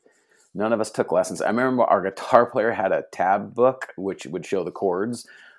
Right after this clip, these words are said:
but we never really used it. We just kinda did our thing and learned how to play the instruments ourselves. And, um, and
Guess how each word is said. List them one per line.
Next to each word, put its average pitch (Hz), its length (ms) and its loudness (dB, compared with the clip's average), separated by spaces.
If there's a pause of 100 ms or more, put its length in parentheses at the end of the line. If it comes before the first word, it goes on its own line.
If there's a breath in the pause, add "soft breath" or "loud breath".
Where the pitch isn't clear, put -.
(240 loud breath)
but 104 280 4
we 123 100 -4
never 143 240 -4
really 131 220 0
used 120 160 0
it. - 60 -4
We 107 80 -2
just 113 240 -4
kinda 131 200 -2
did 95 240 -2
our 90 100 2
thing 98 360 -4
and 82 240 -6
learned 90 320 -4
how 82 160 -2
to 82 80 -2
play 85 340 -4
the 76 340 -6
instruments 85 400 -10
ourselves. 76 640 -4
And, 73 340 -8
um, 64 360 -8 (720 soft breath)
and 78 340 -6